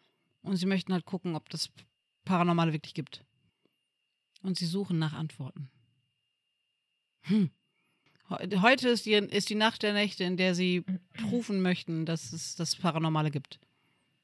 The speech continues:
Speaker 1: Hat er sagt.
Speaker 2: Meinst du, die quatscht mir jetzt die ganze Zeit rein, wenn ich das anmache?
Speaker 1: Mach sie an.
Speaker 2: The
Speaker 1: Was hat er
Speaker 2: fuck
Speaker 1: gerade?
Speaker 2: was that?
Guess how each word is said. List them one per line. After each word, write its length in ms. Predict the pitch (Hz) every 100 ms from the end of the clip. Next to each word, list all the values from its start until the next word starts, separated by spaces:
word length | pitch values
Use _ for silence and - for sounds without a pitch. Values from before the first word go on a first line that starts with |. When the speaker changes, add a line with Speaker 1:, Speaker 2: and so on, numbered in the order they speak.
| _ _ _ -
Speaker 1:
Hat 120 | - 147
er 100 | 135
sagt. 380 | 131 123 - - _ _ _ _ _ _ _ _ _ _ _ _ _ _
Speaker 2:
Meinst 200 | - 180
du, 60 | 214
die 120 | 202
quatscht 360 | - 254 - -
mir 100 | 247
jetzt 200 | 214 196
die 60 | 202
ganze 220 | 208 202
Zeit 100 | 190
rein, 120 | 254
wenn 100 | 190
ich 60 | 160
das 40 | 147
anmache? 400 | 160 156 165 277 _ _ _ _ _ _ _ - _ _ _
Speaker 1:
Mach 140 | - 151
sie 100 | 151
an. 200 | 190 185 _ _ _ _ _
Speaker 2:
The 60 | 403
Speaker 1:
Was 100 | 165
hat 80 | 185
er 60 | -
Speaker 2:
fuck 80 | 180
Speaker 1:
gerade? 180 | 170 160
Speaker 2:
was 120 | -
that? 600 | 539 571 480 - _